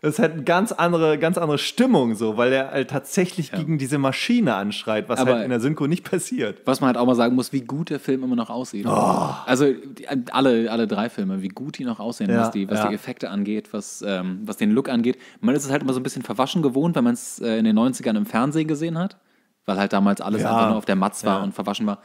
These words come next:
Speaker 2: Aber wenn man das jetzt auf Netflix sieht oder auf Blu-ray, ich hab den ersten auf Blu-ray in der Uni gesehen, immer noch Filme, die fantastisch aussehen. Stirb langsam übrigens auch, auch einer, der immer, immer so ein bisschen verwaschen im, äh,
Speaker 1: Boah.
Speaker 2: ja, ja, fantastisch. Ja,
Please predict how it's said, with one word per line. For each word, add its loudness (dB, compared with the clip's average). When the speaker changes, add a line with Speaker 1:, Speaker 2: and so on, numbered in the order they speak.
Speaker 2:
Aber -2
wenn 2
man 2
das -6
jetzt 0
auf -6
Netflix -2
sieht -2
oder 0
auf -4
Blu-ray, 2
ich -4
hab -4
den -2
ersten -6
auf -4
Blu-ray 0
in -4
der -2
Uni -2
gesehen, -4
immer 4
noch 0
Filme, 0
die -6
fantastisch -8
aussehen. -2
Stirb -2
langsam 2
übrigens -2
auch, -8
auch -10
einer, -4
der -2
immer, -6
immer -2
so -2
ein 0
bisschen -4
verwaschen -4
im, -4
äh, -8
Speaker 1:
Boah. 2
Speaker 2:
ja, 0
ja, -10
fantastisch. -12
Ja, 4